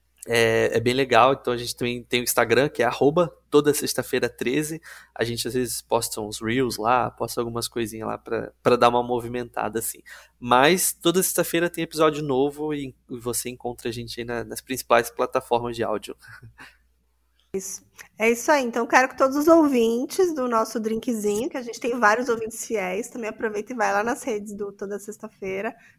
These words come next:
Speaker 2: segue eles, curte lá e depois vem aqui contar pra gente também. Pra quem não conhece
Speaker 1: Sim.
Speaker 2: ainda,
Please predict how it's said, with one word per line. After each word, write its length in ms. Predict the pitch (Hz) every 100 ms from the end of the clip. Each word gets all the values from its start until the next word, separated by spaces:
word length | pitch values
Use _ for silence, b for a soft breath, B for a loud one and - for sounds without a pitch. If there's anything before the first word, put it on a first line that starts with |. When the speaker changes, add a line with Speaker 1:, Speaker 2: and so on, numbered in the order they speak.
| _
Speaker 2:
segue 460 | - 202 196 202
eles, 460 | 180 190 214 226 -
curte 420 | - 208 226 -
lá 500 | 208 175 185 208 214 214
e 100 | 214
depois 680 | 220 - 208 208 254 - -
vem 200 | 220 262
aqui 180 | 269 -
contar 300 | 262 294 277
pra 160 | 320
gente 360 | 302 208 240 -
também. 380 | 226 233 190 196
Pra 100 | -
quem 180 | 190 226
não 140 | 233
conhece 460 | 269 269 247 233 247
Speaker 1:
Sim. 80 | 285
Speaker 2:
ainda, 480 | 240 233 277 294